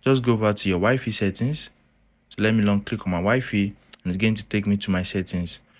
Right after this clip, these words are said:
So if you click on this J icon, it's going to open something like this. So on some Android device, you are going to see the option to see the password, but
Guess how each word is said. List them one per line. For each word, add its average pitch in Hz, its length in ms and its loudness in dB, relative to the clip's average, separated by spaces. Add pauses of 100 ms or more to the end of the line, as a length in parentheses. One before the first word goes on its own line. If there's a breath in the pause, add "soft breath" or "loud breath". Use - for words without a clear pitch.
(140 soft breath)
So - 220 -2
if 175 140 4
you 127 80 0
click - 280 -4
on 101 120 4
this 131 180 2
J 113 260 0
icon, 120 460 0 (640 soft breath)
it's 95 100 -6
going 113 180 2
to - 180 -6
open 113 280 -2
something 107 340 -2
like 85 180 -2
this. 90 240 -4 (260 soft breath)
So - 280 0
on 113 100 2
some 120 200 0
Android 160 280 2
device, 104 420 0 (180)
you 104 100 2
are 98 60 4
going 139 200 -2
to - 100 -14
see 123 120 -2
the 104 160 0
option 127 460 -2 (220 soft breath)
to 101 120 -6
see - 180 0
the 95 80 -2
password, 113 560 -2 (280 soft breath)
but 98 200 -2